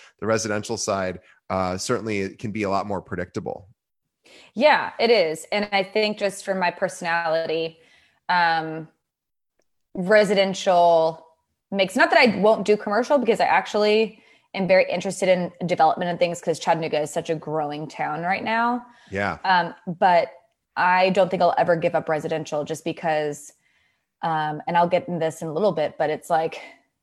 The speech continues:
Speaker 2: how I made <laughs> some of my friends. It's how I really got involved and, um, creating neighborhoods and, and community and,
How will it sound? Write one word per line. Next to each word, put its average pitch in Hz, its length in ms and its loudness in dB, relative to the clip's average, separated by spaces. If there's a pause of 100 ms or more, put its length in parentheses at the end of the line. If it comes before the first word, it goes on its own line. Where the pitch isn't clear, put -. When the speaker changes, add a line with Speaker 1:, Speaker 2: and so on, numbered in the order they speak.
(720)
Speaker 2:
how 202 220 2
I 208 100 4
made 220 360 6 (100)
<laughs> - 80 -16
some 349 300 4
of 302 120 6
my 320 220 6
friends. 277 540 4
It's 233 120 0
how 247 180 6
I 226 260 6 (360)
really 254 360 8
got 214 180 4
involved 190 760 2
and, 160 500 -4 (500)
um, 151 380 -4 (200)
creating 190 420 0
neighborhoods 175 640 0
and, 160 260 -2
and 156 160 -10
community 160 500 -4
and, 151 200 -8